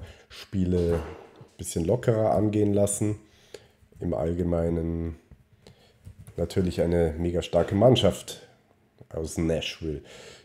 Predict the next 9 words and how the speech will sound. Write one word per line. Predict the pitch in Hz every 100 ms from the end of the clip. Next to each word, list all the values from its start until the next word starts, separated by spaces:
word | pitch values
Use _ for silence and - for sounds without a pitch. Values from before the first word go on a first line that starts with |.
| _
Dann | 113 131 131 98 85
Pittsburgh | - 175 - - 87 73 - 92 -
gegen | 127 135
die | 123
Flyers. | - 110 98 90 - - -
Klar | - 123 127
besser, | 107 95 - 98 98 -
mit | 95 90
fünf | - - 131 139 127 -